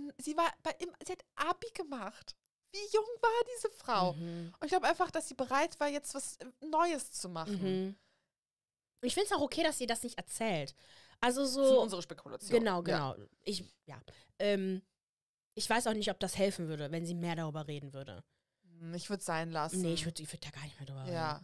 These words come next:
Speaker 2: reden.
Speaker 1: ja.
Speaker 2: Mhm. Wirklich, der muss jetzt seine, ja, das wird noch mal interessant, wenn er das Buch rausbringt.
Speaker 1: Ja.
Speaker 2: Sollte er das Buch rausbringen.
Speaker 1: Sollte er das Buch
Speaker 2: Weil ich
Speaker 1: rausbringen.
Speaker 2: kann mir nicht vorstellen, dass Sally das ohne,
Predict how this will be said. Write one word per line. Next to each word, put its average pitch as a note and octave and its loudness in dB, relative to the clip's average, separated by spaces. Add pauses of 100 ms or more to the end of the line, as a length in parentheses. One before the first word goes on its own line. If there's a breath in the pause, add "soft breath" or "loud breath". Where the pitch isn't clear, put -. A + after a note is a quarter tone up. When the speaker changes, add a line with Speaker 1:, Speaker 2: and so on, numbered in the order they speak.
Speaker 2:
reden. D#3 -8
Speaker 1:
ja. E3 -6
Speaker 2:
Mhm. C3 -10 (920)
Wirklich, D#3 -8
der D#3+ -4
muss F3 -4
jetzt E3 -8
seine, D#3 -4
ja, E3+ -4
das F3 -4
wird A3 -2
noch F3+ -4
mal F3+ -2
interessant, D#3+ -8
wenn D3+ -10
er D3 -10
das D3 -16
Buch A2 -14
rausbringt. - -16
Speaker 1:
Ja. F#3 -6
Speaker 2:
Sollte D#3+ -4
er A2+ -10
das - -14
Buch - -20
rausbringen. - -16
Speaker 1:
Sollte D#3 -8
er E3 -10
das D#3+ -12
Buch - -16
Speaker 2:
Weil D#3 -14
ich - -
Speaker 1:
rausbringen. E3+ -2
Speaker 2:
kann F#3+ 2
mir F3+ 0
nicht F3+ -2
vorstellen, E3+ -4
dass D#3 -8
Sally D3+ -6
das D3 -8
ohne, D#3+ -6